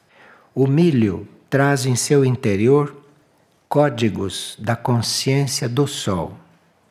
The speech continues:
O milho tem como tarefa iluminar e energizar as células. A consciência dos órgãos interiores do corpo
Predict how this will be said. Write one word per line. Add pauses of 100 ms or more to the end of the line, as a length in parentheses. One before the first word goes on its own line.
(680)
O
milho
tem
como
tarefa (160)
iluminar (380)
e
energizar
as
células. (1200)
A
consciência
dos
órgãos
interiores
do
corpo